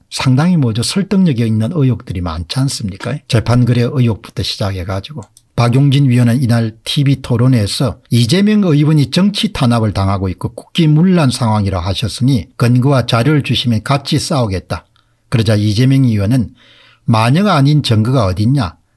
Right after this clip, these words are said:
마녀인 증거를 박 의원 본인이 내라고 불쾌감을 쏟겠고 자신을 향한 검경 수사가 마녀 사냥이라는 겁니다." 대단한 거죠.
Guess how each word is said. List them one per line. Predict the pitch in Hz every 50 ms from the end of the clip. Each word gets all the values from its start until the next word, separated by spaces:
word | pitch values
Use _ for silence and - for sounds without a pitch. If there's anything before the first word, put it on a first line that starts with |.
| _ _
마녀인 | - 123 110 113 117 151 185 190 190 160
증거를 | - 135 120 120 131 127 123 117 113 151 - _ _ _ _ _ _ _ _ -
박 | 131 135 131 - - _ _ - -
의원 | 180 131 120 120 120 123 127 127 120
본인이 | 123 143 143 156 175 170 147 123
내라고 | 107 107 104 101 95 92 92 98 -
불쾌감을 | - 143 139 127 - 151 139 123 123 120 110 101
쏟겠고 | - - - - - 101 - - - 107 - _ _ _ _ _ _ _ _ _ _ _ _ -
자신을 | - 135 131 135 - - 139 127 117
향한 | 113 110 107 101 98 -
검경 | - 113 107 110 107 127 127 123
수사가 | 123 - 113 - 123 113 110 139 139 - - _ _ _ _ _ _ _
마녀 | - 113 101 98 101 110 120 135 151
사냥이라는 | 151 - - 117 117 120 120 120 120 127 127 127 127
겁니다." | 127 120 123 123 127 123 107 - - _ _ _ _ _ _ _ _ _ _ _ _ - - - - - -
대단한 | - 101 92 95 101 104 107 113
거죠. | - 123 123 -